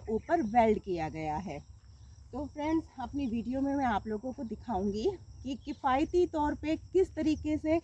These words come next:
इस chain link को weld किया जाएगा। आइए देखते हैं। तो ये देखिए friends,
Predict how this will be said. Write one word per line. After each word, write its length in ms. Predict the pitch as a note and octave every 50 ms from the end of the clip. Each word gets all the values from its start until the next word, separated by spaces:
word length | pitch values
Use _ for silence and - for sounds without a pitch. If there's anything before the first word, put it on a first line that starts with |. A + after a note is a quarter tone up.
| - - - - -
इस 160 | A3+ D4+ - -
chain 340 | - - E4+ D#4 D#4 D#4+ E4
link 300 | E4+ D#4+ C#4+ C4+ C#4+ C#4 -
को 160 | - A3 A#3 D4+ C4+
weld 320 | A3 - A3+ G#3 G3 F#3+ F#3+
किया 280 | - - F#3+ E3+ D3+
जाएगा। 520 | C#3 D3+ D3 C#3+ C3 C3 C3+ - C3+ C3+ C#3 - - - - - - - - - - - -
आइए 280 | F#3+ F#3+ G3 A3 D4 F#4
देखते 400 | C#4+ F3+ D#3+ C3+ - - - C#3+
हैं। 220 | C#3+ D3+ D#3+ - - - - - - - - - - - - - - - - - - - - - - - - - - - - - - - - - - - -
तो 200 | B3 B3 A#3+ A#3+ A#3+
ये 180 | A3+ B3 C4+
देखिए 320 | C4 C#4 C4 A#3+ - D4 C#4
friends, 500 | - - A#3 G#3+ A3+ F#4 G#4+ - - -